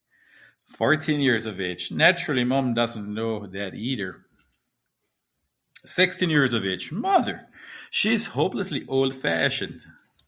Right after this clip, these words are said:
Eighteen years of age, <clears throat> that old woman, she is way out of date.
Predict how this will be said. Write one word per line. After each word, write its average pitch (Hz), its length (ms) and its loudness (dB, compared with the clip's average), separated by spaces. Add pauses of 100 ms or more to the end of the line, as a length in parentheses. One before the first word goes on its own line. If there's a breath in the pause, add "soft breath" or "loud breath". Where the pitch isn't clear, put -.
(1800)
Eighteen 170 440 6
years 127 260 8
of 104 140 -2
age, - 520 -4
<clears throat> - 80 -20
that 165 1400 6
old 156 360 4
woman, 131 340 2
she 160 460 -4
is 101 160 -4
way 120 1000 4
out 107 320 -2
of 95 160 -10
date. 98 400 -6